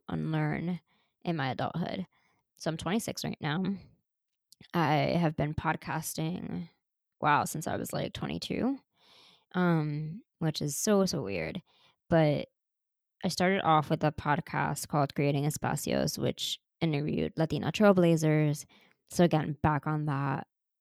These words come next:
path of just really being good at asking questions and paying attention to people as they speak and figuring out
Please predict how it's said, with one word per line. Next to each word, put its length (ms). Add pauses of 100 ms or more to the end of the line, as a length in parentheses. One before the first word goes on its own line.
(220)
path 400
of 120
just 200
really 360 (100)
being 320
good 200
at 120
asking 380
questions 680
and 380 (1040)
paying 220
attention 500
to 100
people 300
as 120
they 100
speak 440
and 200
figuring 440
out 400